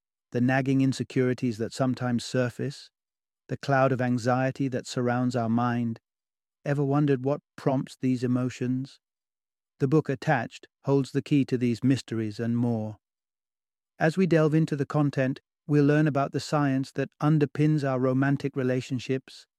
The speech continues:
their origins deeply intertwined with our evolutionary history. What's more, we'll delve into the concept of attachment styles, distinct patterns dictating how individuals engage in relationships.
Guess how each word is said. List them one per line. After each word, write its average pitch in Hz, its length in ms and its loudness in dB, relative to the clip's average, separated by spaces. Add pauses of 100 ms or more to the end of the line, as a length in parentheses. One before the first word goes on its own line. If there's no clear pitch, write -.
(260)
their 131 180 0
origins 143 540 2
deeply 147 400 0
intertwined 135 720 0
with 123 200 -4
our 123 240 -2
evolutionary 131 720 -2
history. 117 500 -4 (920)
What's 196 260 0
more, 156 400 4 (320)
we'll 151 140 2
delve 160 320 4
into 156 180 0
the 147 120 -2
concept 139 560 -2
of 127 100 -6
attachment 135 640 -4
styles, 120 640 -4 (760)
distinct - 460 -2
patterns 139 500 -2
dictating 127 600 -2
how 123 260 -2
individuals 131 680 0
engage 127 440 0
in 127 120 0
relationships. 127 880 -4